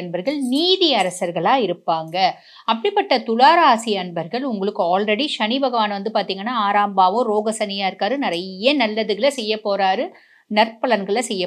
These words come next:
போறாரு. அப்ப ராகு கேது என்ன இம்பாக்டை ஏற்படுத்துவாரு அப்படின்னா, ராகு பகவான்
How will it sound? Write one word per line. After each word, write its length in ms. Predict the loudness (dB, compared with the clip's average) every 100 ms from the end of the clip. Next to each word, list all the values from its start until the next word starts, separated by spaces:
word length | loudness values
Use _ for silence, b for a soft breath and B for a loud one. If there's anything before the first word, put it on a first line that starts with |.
| -4
போறாரு. 320 | -4 -4 -4 -8
அப்ப 240 | -6 0 0 0 -2 4
ராகு 300 | 6 8 6 4
கேது 240 | 2 2 0
என்ன 140 | 0 2 0
இம்பாக்டை 420 | 0 -2 0 -4 -4
ஏற்படுத்துவாரு 720 | -4 -8 -6 -4 -2 2 4 2 -2
அப்படின்னா, 340 | -4 -4 -4 -8 B B -2 4
ராகு 280 | 6 6 4 2
பகவான் 340 | 2 0 2